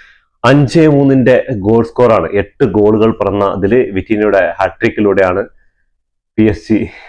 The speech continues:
വിജയം സ്വന്തമാക്കിയിരിക്കുന്നത്. അപ്പോൾ അടുത്ത മത്സരം സ്പോർട്ടിംഗ് vs ക്ലബ് ബർഗ് ആണ്. അതിൽ സ്പോർട്ടിംഗ് മൂന്നേ പൂജ്യത്തിന് വിജയിച്ചിരിക്കുകയാണ്. അപ്പോൾ നമുക്ക്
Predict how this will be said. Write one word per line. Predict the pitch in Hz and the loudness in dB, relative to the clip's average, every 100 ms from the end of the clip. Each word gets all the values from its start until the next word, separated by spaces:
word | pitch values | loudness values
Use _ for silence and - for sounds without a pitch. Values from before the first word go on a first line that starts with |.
| - - 101 101 | -20 -14 -8 -4
വിജയം | 98 101 101 | -2 -2 -4
സ്വന്തമാക്കിയിരിക്കുന്നത്. | 95 101 98 95 92 90 - _ _ _ _ - | -2 0 0 -2 -2 -4 -8 _ _ _ _ -4
അപ്പോൾ | 110 120 107 | 2 4 4
അടുത്ത | 117 120 | 2 0
മത്സരം | 113 113 113 - | 0 0 -2 -4
സ്പോർട്ടിംഗ് | 107 113 120 110 | -2 0 0 0
vs | 101 110 - - | -2 -6 -6 -4
ക്ലബ് | 110 101 90 | -2 0 0
ബർഗ് | 113 92 82 | 0 0 0
ആണ്. | 85 | 0
അതിൽ | 98 104 104 | 0 -2 -4
സ്പോർട്ടിംഗ് | - 98 98 113 107 | -2 -2 0 0 0
മൂന്നേ | 92 104 104 | 0 -2 -2
പൂജ്യത്തിന് | 104 85 - 90 85 | -4 -8 -8 -8 -4
വിജയിച്ചിരിക്കുകയാണ്. | 85 80 78 82 71 _ _ _ _ _ _ - | -6 -6 -14 -18 -18 _ _ _ _ _ _ 0
അപ്പോൾ | 143 170 | 4 4
നമുക്ക് | 170 | 4